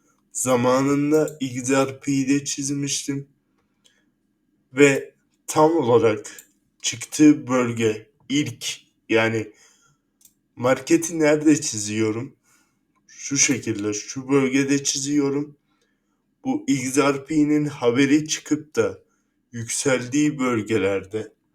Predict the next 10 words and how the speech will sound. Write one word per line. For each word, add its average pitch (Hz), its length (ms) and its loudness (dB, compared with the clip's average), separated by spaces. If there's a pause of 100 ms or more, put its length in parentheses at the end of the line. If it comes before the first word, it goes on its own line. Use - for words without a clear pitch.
(1700)
tam 139 260 0
olarak 120 380 2 (240)
dönüş 123 460 -4
bölgelerini 110 760 -2
gözlemlemiştim. 110 1120 -6 (960)
Aynı 135 240 2
şekilde 113 680 -4 (120)
bütün 123 300 -4
yükselişlerde 113 1120 0
de. 98 120 -4